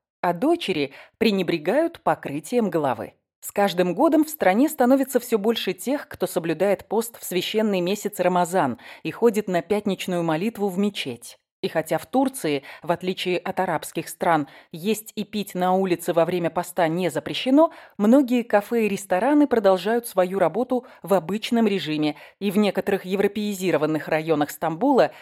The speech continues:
в них не менее людно днём, чем в другие дни, и нет традиционного для ифтара меню. В религиозных же районах многие кафе предпочитают открывать свои двери лишь вечерами на время ифтара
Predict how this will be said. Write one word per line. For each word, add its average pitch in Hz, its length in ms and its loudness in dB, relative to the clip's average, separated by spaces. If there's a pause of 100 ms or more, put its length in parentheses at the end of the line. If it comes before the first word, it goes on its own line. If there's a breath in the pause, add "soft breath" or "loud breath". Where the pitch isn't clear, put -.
(140 loud breath)
в 175 120 -4
них 269 260 4
не 254 140 6
менее 185 440 4
людно 170 360 -2
днём, 190 360 0
чем 196 240 -2
в 160 60 -8
другие 170 420 -4
дни, 147 440 -2 (320 loud breath)
и 254 120 4
нет 311 280 6
традиционного 220 800 2
для 170 200 0
ифтара 185 580 -2
меню. 139 420 -4 (640)
В 175 120 -4
религиозных 208 800 2
же 175 160 4
районах 160 640 -2 (100)
многие 262 500 4
кафе 247 400 0
предпочитают 208 800 -2
открывать 185 460 0
свои 170 240 0
двери 208 400 -2 (240 loud breath)
лишь 208 260 -4
вечерами 190 880 0
на 196 160 2
время 170 300 2
ифтара 190 640 0